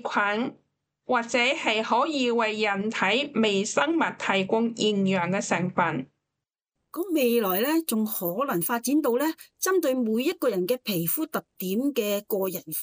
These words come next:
Speaker 2: 化嘅產品啊。而呢啲產品呢，可以根據我哋個人嘅皮膚嘅微生物群嘅需要而度身訂造。因為呢，微生物群呢，跟我哋嘅指紋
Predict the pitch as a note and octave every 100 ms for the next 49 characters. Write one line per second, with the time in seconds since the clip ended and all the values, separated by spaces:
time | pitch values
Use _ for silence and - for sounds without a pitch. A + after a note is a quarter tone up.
0 | _ _ - G#3 F#3+ F#3 F#3+ F#3 D#3 G#3
1 | G#3+ F3 F#3+ - _ _ _ _ _ -
2 | G#3+ D#4+ F4+ B3+ B3 D4+ C4 D4 E4 E4
3 | - B3 C4 A#3+ D4 D4 B3 G#3+ F#3+ G#3
4 | F#3+ F3 F3 - G#3+ G3+ G#3 E3 F#3 A3
5 | F3 E3 - C#4 C4 A3+ A3 G#3 D#3+ E3
6 | D4+ D4+ A3 - E3+ D3+ F3 - - E4+
7 | E4 B3 G#3+ F#3+ E3+ D#3+ F#3+ E3 - B3+
8 | B3+ G#3+ D#3+ E3 E3 E3+ G3 F#3+ D#3+ _
9 | _ _ _ - - - E4+ C4+ C4+ D#4+
10 | - - F3+ E3 E3+ D4+ D#4 A#3 - D#3+
11 | G#3 C4 C4+ C4+ C#4 - _ - G3+ G3
12 | G#3+ G#3 - F3+ A3 B3 D3